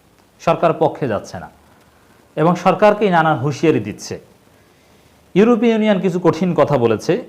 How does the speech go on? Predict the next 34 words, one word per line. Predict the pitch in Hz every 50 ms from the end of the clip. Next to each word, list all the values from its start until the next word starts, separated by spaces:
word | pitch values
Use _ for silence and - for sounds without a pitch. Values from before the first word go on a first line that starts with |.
| - -
এত | 165 165 208
কঠিন | 196 185 180 156 156 185 185
কথা | 175 180 175 170
ইউরোপীয় | 160 156 156 156 156 165
ইউনিয়ন | 160 160 160 156 147
গত | 127 135 135 - 156 139 -
পনেরো | 156 151 160 175 180 156
বছরে | 147 143 - - 160 135
এই | 127
সরকারের | - - 135 120 120 135 131 127 117
বিরুদ্ধে | 123 117 110 104 120 110
বলেনি। | 104 101 98 98 90 85 80 - _ _ _ _ _ _ _ _ _ _ _ _ _ _
তার | - 135 143 151
আগে | 160 156 160 156
রেমিট্যান্স | 147 147 156 170 170 170 185 180 175 180 175
নিয়ে | 175 165 156
একটু | 151 160 156
বলি, | 147 156 156 170 180
সরকার | - 160 127 - 147 135
যথেষ্ট | 120 131 120 - 151 - - 151
চাপে | 127 - 127 107 - - 104
আছে। | 95 90 - - - _ _ _ _ _ _ _ _ _ _ _ 120
ডলারের | 131 143 151 165 170 165 170 160 135
দাম | 156 151 151 143 135 120 113 - -
হু | 170 185
হু | 180 196 190
করে | 185 175 156 135 123
বেড়ে | 123 113 110 98
যাচ্ছে, | 98 90 90 - - - 85 76 - _ _ _ _ _ _ _ _ _ _ _ _ _ _ _ _ -
খোলা | - 156 175 170
বাজার | 165 160 156 170 160
একশো | 160 151 160 - 156
পঁচিশ | - 160 156 151 156 156 160 -
টাকা, | 131 95 87 80 80